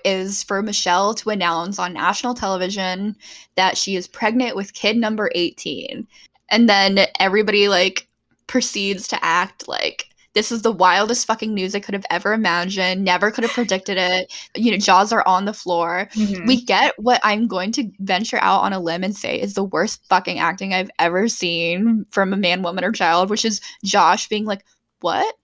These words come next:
Speaker 1: No.
Speaker 2: <laughs> Yeah. Oh, it was so,
Speaker 1: <laughs> Like
Speaker 2: I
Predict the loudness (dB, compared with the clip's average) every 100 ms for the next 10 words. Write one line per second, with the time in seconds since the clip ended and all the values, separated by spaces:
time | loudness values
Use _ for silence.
0 | _ _ -4 2 4 4 2 4 4 4
1 | 4 4 6 6 6 4 -4 -6 2 4
2 | 4 4 4 4 4 6 8 8 6 6
3 | 4 4 6 8 8